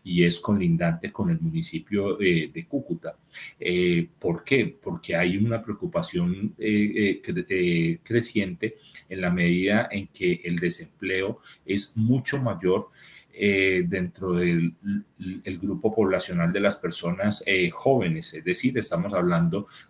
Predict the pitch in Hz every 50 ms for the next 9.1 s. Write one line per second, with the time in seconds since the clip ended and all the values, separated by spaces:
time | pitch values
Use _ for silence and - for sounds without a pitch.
0 | _ - 90 90 87 - - 87 87 85 82 76 - - 95 87 85 85 - 95
1 | 92 87 - 104 104 110 107 - 113 110 107 - 104 104 101 101 101 101 107 123
2 | - _ _ _ - - 98 92 90 - - - 104 104 104 - - 98 92 -
3 | - - 107 - 110 104 104 104 104 101 104 101 - - - 92 90 90 87 85
4 | - - 95 87 87 87 - 101 98 95 95 87 90 85 85 - - - 85 -
5 | - 87 80 85 82 - - 80 - - - - 85 90 185 - - 92 85 82
6 | 82 85 85 - - - - - 82 82 82 - - 95 92 90 - - - 113
7 | - _ - - - - - - 98 98 92 87 85 - - 87 87 87 82 -
8 | 82 82 - - 87 85 85 - - 98 95 98 98 101 90 85 85 85 95 107
9 | 104 -